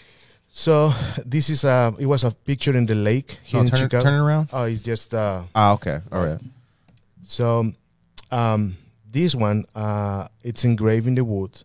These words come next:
Speaker 2: Mm-hmm.
Speaker 1: I just need a picture and get it done here.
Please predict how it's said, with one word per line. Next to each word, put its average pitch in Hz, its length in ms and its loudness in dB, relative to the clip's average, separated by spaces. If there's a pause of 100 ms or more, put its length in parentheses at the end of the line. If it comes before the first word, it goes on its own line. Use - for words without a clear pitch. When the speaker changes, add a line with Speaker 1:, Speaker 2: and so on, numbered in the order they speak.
(120)
Speaker 2:
Mm-hmm. 98 140 -8 (340)
Speaker 1:
I 101 160 -8
just 104 240 -6
need 110 100 0
a 107 80 -2
picture 110 480 -4 (380)
and 90 240 -8 (300)
get 98 140 -6
it 95 80 -6
done 101 200 -4
here. 104 240 -6